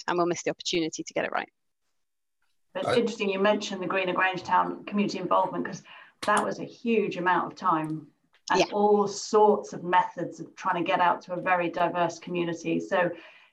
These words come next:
Speaker 2: you know, that, that was a big, big part of it. Um, yeah, so you're absolutely right. You can't underestimate how much time that will take. Yeah.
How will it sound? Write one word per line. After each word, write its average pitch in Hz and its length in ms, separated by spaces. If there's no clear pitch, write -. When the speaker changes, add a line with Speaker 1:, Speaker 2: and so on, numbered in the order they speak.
Speaker 2:
you 185 80
know, 165 200
that, 196 240
that 185 220
was 180 220
a 165 80
big, 190 520
big - 280
part 170 380
of 160 120
it. - 260
Um, 160 500
yeah, 165 220
so 165 160
you're 175 140
absolutely 165 360
right. - 220
You - 80
can't 180 360
underestimate 170 920
how 165 240
much 160 260
time 165 240
that 160 140
will 160 100
take. 165 320
Yeah. 165 140